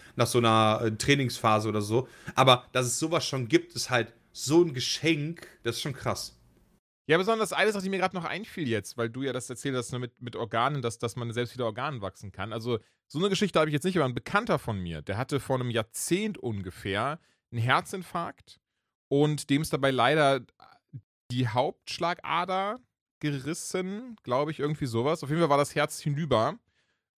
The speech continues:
Speaker 2: Das haben sie zum Glück im Krankenhaus, äh, dann mitbekommen und sie mussten halt schnell operieren, um ihn zu retten.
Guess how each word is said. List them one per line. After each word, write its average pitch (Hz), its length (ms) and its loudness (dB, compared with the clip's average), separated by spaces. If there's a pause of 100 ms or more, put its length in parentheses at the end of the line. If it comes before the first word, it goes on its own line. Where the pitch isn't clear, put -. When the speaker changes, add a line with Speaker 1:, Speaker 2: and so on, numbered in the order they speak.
(100)
Speaker 2:
Das - 120 -4
haben 160 120 4
sie 151 60 -6
zum 151 180 -4
Glück - 80 -6
im 160 120 -4
Krankenhaus, 123 840 -4
äh, 110 300 -2
dann 104 160 -2
mitbekommen 113 640 -4
und 113 100 -6
sie 117 60 -4
mussten 135 320 -2
halt 123 180 0
schnell 147 280 2
operieren, 135 420 0
um 139 100 -6
ihn 127 80 -8
zu - 140 -6
retten. 127 500 -4